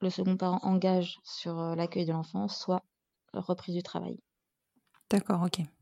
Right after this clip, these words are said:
Speaker 1: Donc c'est trente jours maximum, mais à l'arrêt, euh, de l'hospitalisation,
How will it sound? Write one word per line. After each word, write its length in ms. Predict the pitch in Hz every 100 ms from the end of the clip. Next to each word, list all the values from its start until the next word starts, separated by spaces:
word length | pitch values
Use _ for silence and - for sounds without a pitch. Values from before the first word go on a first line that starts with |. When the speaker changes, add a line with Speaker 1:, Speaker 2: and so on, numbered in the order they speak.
| _ -
Speaker 1:
Donc 140 | 190
c'est 100 | -
trente 260 | 185 196 190
jours 200 | 190 196
maximum, 720 | 196 190 - 180 180 214 220 -
mais 280 | 175 180 202
à 100 | 180
l'arrêt, 420 | 170 170 185 208 _ -
euh, 320 | 180 175 170 165
de 120 | 180
l'hospitalisation, 680 | 175 170 - 170 175 -